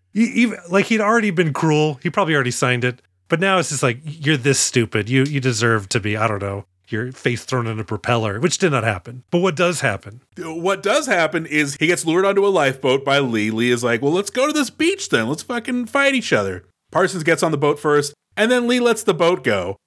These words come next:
Speaker 2: So, like, if someone's gonna get their permission slip signed, but not die immediately, the next best thing is to watch them be humiliated. So he's trailing behind in this lifeboat.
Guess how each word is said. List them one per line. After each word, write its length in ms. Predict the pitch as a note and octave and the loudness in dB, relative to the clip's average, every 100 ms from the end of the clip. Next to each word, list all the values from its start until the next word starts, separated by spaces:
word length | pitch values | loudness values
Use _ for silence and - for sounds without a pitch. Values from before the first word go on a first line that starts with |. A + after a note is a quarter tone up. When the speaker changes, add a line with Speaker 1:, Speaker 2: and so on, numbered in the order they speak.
| _ | _
Speaker 2:
So, 220 | - G#3+ | -2 2
like, 280 | G#3 F#3+ - - | 2 0 -6 -2
if 140 | D3+ | -2
someone's 280 | E3 G3+ A3+ | 0 -2 -2
gonna 140 | A3 | -2
get 160 | F3+ F#3 | 0 0
their 100 | E3+ | 0
permission 380 | - B2+ B2 C3+ | -2 -4 -6 -6
slip 280 | - D3+ - | -4 -4 0
signed, 460 | C3 C3 C#3+ D3 - _ - | 2 2 2 -4 -14 _ -2
but 240 | C3 C3+ | 0 0
not 320 | A#2+ C#3 B2 | 2 2 2
die 160 | C3+ D3 | 2 2
immediately, 640 | C3 B2 C3+ D3+ D#3+ E3 D#3+ _ _ | 2 2 2 2 0 0 -6 _ _
the 100 | D3 | -2
next 300 | D#3+ F#3 G3 | 2 0 2
best 260 | G3 D#3+ - | 0 0 2
thing 120 | D#3+ | 2
is 100 | D3 | 2
to 60 | C#3 | 2
watch 240 | B2+ A#2+ | 2 2
them 120 | B2 | -2
be 100 | A#2 | 0
humiliated. 640 | A2 A#2+ G#2+ F#2+ F2+ F#2+ F#2 | -2 -4 -2 -4 -6 -6 -2
So 320 | C#3 A#2+ G#2+ _ | 0 0 -4 _
he's 260 | - E3 D3 | -6 -4 -2
trailing 460 | - A3+ B3 C4 A3+ | -2 2 2 2 0
behind 400 | E3 F3 F3 E3 | 2 4 2 0
in 80 | |
this 180 | D#3 D3 | -2 -2
lifeboat. 640 | D3+ C#3+ C#3+ D3 C#3+ C#3 | 2 2 2 2 2 2